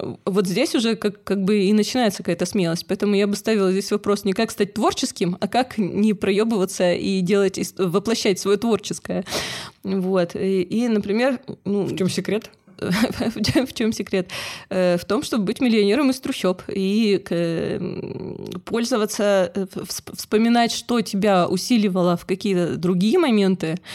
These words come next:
Speaker 1: твоей деятельности, и все это стараться применять. Ну, то есть, например, э, я вообще ни разу не продажник, но первый год, когда я придумала делать вот эти букеты,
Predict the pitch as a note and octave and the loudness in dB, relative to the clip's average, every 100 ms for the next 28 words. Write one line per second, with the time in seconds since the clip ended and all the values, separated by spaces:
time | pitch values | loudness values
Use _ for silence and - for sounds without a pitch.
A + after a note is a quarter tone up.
0 | - - - F#3 F3+ F3 F#3+ F3+ F#3+ E3+ | -14 -16 -8 0 0 2 0 0 -2 -4
1 | - F3 E3+ F3 - G#3+ B3+ A#3+ F#3 - | -4 -2 -2 -2 -2 0 0 2 0 0
2 | F3+ F3+ G3+ G#3 - G#3 F3+ D3 C#3 - | 0 0 0 -2 0 2 2 0 -6 -14
3 | - - G#3 A#3 A#3 A3+ A3+ G#3+ F3+ - | -14 -4 -2 -2 -2 -2 0 2 0 -4
4 | - - - F#3 F3+ F3 G3+ A#3 - A3 | -20 -16 -6 -2 0 0 2 2 2 2
5 | F#3+ A3 A3+ G#3 G3+ E3+ E3 G#3+ B3+ - | 2 2 2 2 0 0 0 0 -4 -6
6 | - G#3 A3 - - G3+ E3+ E3+ C#4 - | 0 2 2 2 0 0 2 2 0 0
7 | - F3+ F3+ F3 F3+ G3 E3+ E3 - E3+ | -6 -4 -2 -4 -4 -2 -2 -4 -6 -6
8 | F3 E3 E3 E3+ - F3 - G4 A3+ | -4 -4 -4 -4 -6 -4 -2 0 -2